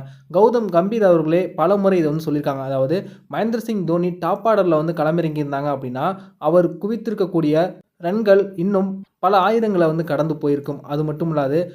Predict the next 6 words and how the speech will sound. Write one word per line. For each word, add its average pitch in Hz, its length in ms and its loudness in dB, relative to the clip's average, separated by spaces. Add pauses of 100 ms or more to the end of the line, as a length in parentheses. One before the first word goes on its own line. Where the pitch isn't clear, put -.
(140)
அவர் 165 280 0 (220)
ஒன் 170 200 -2
டவுனில் 226 360 2
களமிறங்கியிருந்தாங்க 160 840 -2
அப்படின்னா, 139 340 -4 (100)
தொடர்ச்சியா 190 520 2